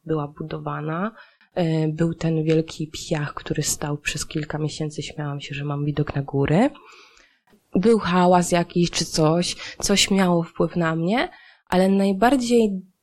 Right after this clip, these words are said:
przejmujące dla mnie było to, jak, e, przyjechałam po tym czasie, jak została otwarta obwodnica i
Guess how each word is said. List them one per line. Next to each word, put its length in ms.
przejmujące 640
dla 200
mnie 180
było 300
to, 440
jak, 200
e, 260
przyjechałam 340
po 80
tym 160
czasie, 240
jak 180
została 320
otwarta 360
obwodnica 680
i 240